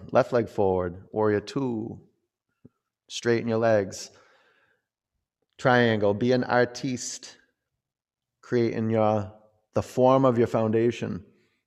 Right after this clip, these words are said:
The alignment of the heels. The, probably more space between your feet front to back.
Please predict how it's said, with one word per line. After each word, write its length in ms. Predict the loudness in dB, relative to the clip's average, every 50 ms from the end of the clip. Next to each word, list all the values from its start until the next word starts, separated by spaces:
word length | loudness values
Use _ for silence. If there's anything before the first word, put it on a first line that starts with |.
| _
The 80 | -4 0
alignment 360 | 2 4 4 6 4 4 2
of 80 | 2 0
the 60 | -2
heels. 680 | -4 -2 0 2 4 4 4 4 2 -2 -4 -8 -10 -12 -16 -20 -20 -20 -20 -20 -20 _ _ -8 -2
The, 460 | 2 4 6 6 6 4 2 0 -4 -14 -20 -20 _ _
probably 280 | 2 4 4 4 4 4
more 240 | 4 6 6 6 6
space 340 | 4 2 2 2 2 2
between 300 | 0 -4 -6 -4 -2 -2
your 100 | -2 -4
feet 220 | -4 -6 -10 -10 -6
front 220 | -4 -4 -2 -2
to 80 | -2 -2
back. 420 | -2 -2 -4 -4 -6 -8 -12 -16